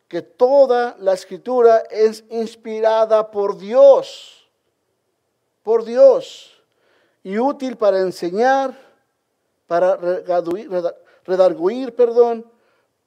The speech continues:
para corregir, para instruir en justicia,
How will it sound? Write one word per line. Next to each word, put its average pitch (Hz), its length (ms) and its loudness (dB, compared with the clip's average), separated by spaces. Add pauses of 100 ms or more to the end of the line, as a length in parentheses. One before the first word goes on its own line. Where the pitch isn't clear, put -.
(100)
para 233 360 2
corregir, 240 840 -8 (680)
para 190 420 0
instruir 202 460 -4
en 208 120 -6
justicia, 226 880 -6